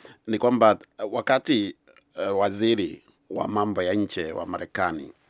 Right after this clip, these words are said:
<clears throat> kunradhi, anapotembea katika nchi kama, uh, Kenya, eh, ku-, huwa kuna mambo ma-, yale muhimu ambayo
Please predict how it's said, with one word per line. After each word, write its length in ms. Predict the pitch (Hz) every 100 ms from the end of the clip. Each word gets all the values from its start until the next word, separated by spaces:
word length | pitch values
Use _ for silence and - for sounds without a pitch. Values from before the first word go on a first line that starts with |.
| _
<clears throat> 320 | - - -
kunradhi, 540 | - 110 101 98 78 73
anapotembea 880 | 101 104 - 104 101 98 101 98 85
katika 380 | 82 80 85
nchi 220 | 87 87 -
kama, 400 | 110 98 85 80 -
uh, 240 | 82 76 -
Kenya, 420 | 127 101 78 71 - - - -
eh, 80 | 117
ku-, 120 | 127
huwa 200 | 131 127
kuna 240 | 117 110
mambo 400 | 104 110 107 98
ma-, 200 | 92 90 - - - -
yale 260 | 110 107 107
muhimu 460 | 101 107 107 92
ambayo 580 | 85 85 90 90 82 78